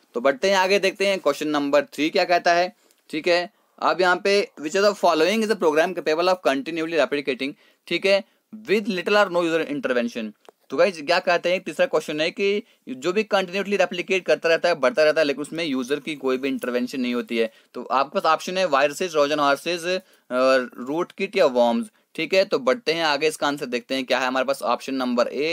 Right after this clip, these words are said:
यानी कि हमारा वायरसेस है। ठीक है, जिसको भी कभी-कभी यूजर की जरूरत पड़ती है, कम पड़ती है लेकिन। ठीक है, typically एक piece of code जो होता है काज करता है आपके डैमेज को, आपके कंप्यूटर का,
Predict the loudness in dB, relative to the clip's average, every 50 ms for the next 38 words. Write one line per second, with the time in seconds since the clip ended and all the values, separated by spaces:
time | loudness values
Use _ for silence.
0 | -2 -4 -4 -4 -4 -4 -4 -4 -4 -6 -6 -6 -4 -2 0 0 0 0 0 0
1 | 2 2 0 -2 -4 -6 -8 -6 -4 -4 -4 -4 -6 _ _ _ _ _ -8 -6
2 | -2 0 0 -2 -2 -4 _ _ _ _ -14 -12 -12 -8 -6 -6 -6 -6 -6 -6
3 | -6 -6 -6 -4 -2 -2 -2 -2 -4 -6 -6 -6 -4 -4 -6 -8 -8 -10 -12 -10
4 | -8 -8 -8 -8 -6 -4 -4 -4 -4 -4 -4 -4 -2 -2 -2 -4 -2 -4 -6 -6
5 | -6 -6 -4 -4 -4 -4 -4 -6 -8 -8 -8 -6 -2 0 0 -2 -2 _ _ _
6 | _ -10 -10 -6 0 0 2 2 2 2 0 -2 -4 -8 -10 -6 -2 -2 -2 -2
7 | _ -4 -4 -2 -2 -2 -2 -2 -2 -2 0 2 2 2 2 2 2 0 0 2
8 | 2 0 0 0 -2 -2 0 0 0 2 2 0 0 -4 -4 -2 0 0 0 0
9 | -2 -4 -2 0 0 0 0 -2 -6 -8 -6 -6 -6 -6 -8 -8 -8 -6 -4 -4